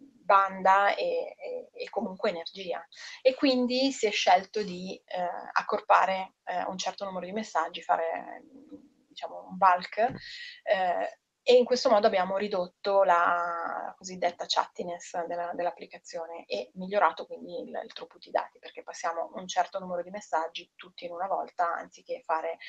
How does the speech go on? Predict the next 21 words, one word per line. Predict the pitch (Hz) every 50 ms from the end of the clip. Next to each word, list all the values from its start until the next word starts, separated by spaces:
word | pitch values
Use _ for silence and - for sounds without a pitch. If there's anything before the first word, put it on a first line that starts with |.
| - - - - - _
eh, | - 185 165 - -
diciamo, | - - - 160 175
una | 175 180 175
chiamata | - - 180 180 175 175 - 180
alla, | 170 170 165 165 170 165 165 165 160 160 - -
al | - 170 175
service | - 180 170 170 175 - -
bus, | - 175 165 165 - -
eh, | 190
al | 170 165 - 208 208 - - - 240 - _ _ _ _ _ _ _ _ _ _ _ _ _ _ _
contrario, | - - 175 180 160 147 156 156 156 - _ - - - _
una | - 220 202 185 175
chiamata | 180 - 190 185 185 185 185
da | 180 170
service | - - 185 180 180 180 -
bus | - 190 180 -
a | -
function | - - 180 165 165 170 - - 185 170 170 175
ogni | 175 - 208 185 190 190
volta | 185 - - - - 180
che | - - - - - -